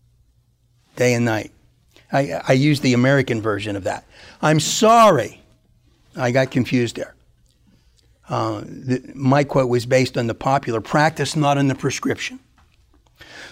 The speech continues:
The psalmist observes that those who delight in the law of the Lord and meditate on it day and night are like trees that are planted by a stream of water, bearing fruit in due season,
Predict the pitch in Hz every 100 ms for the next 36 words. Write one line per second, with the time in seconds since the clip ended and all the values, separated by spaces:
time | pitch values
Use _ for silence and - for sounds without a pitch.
0 | - 170 - 247 294 277 269 208 170 202
1 | 170 127 160 151 185 226 240 196 160 156
2 | 156 214 240 247 208 190 180 202 220 233
3 | 254 196 160 156 151 151 156 196 269 -
4 | 220 208 202 185 180 165 139 190 190 190
5 | 170 165 175 160 165 185 139 127 - -
6 | - 170 165 160 165 139 - 220 240 214
7 | 165 127 147 147 143 196 208 196 202 156
8 | 160 160 151 - 202 196 170 156 165 165
9 | 143 120 - _ _ _ _ _ _ -
10 | - - - 208 214 202 196 - - 269
11 | 262 175 - - _ - 214 202 180 196
12 | 185 - 226 214 165 -